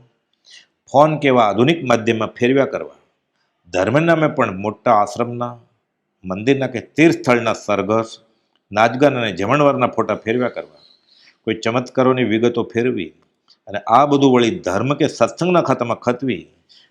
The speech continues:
મનમાં હલકો આનંદ માનવો અને માણવો એ દર્દનાક અને આભ્યાતિક કૃત્ય સહજ વિચાર કરતા જણાય એમ છે. આ નિંદાપાત્ર નહીં, દયાપાત્ર છે.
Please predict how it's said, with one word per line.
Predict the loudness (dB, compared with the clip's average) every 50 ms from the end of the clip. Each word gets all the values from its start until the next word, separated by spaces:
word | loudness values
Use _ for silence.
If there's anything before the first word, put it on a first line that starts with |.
| _ _ -8
મનમાં | -8 -6 -4 -4 -6 -4 -4 -4 -2
હલકો | -2 -2 0 2 2
આનંદ | 2 2 2 -2 -4 -4 -4
માનવો | -4 -4 -4 -4 -4 -4 -4 -6 -8 -12 _ _ _ _ _ -14
અને | -10 -10
માણવો | -8 -2 0 0 2 2 0 -2 -4 -6 -6 -10 -14 _ _ _ _ -20 -20 _ -12
એ | -10
દર્દનાક | -10 -2 2 2 4 4 4 2 2 2 2 0 0 -4
અને | -4 -4 -2
આભ્યાતિક | 0 0 0 0 0 2 2 4 4 4 2
કૃત્ય | 2 0 -4 -4 -8 -8 -8 -8 -8 -10 -14 _
સહજ | -16 -8 -4 -4 -2 -2
વિચાર | -4 -6 -2 2 2 2 2
કરતા | 0 -4 -4 -4 -2 -4
જણાય | -4 -4 -4 -6 -6 -8
એમ | -8
છે. | -12 -16 -16 -16 -16 -18 _ _ _ _ _ _ _ _ _ _ -12 -10
આ |
નિંદાપાત્ર | -8 -8 -8 -4 0 2 2 4 4 2 0 2 0 -2 -2
નહીં, | -2 -2 -4 -4 0
દયાપાત્ર | 2 2 2 2 2 0 -2 -2 -2 -6 -12 -12
છે. | -12 -14 _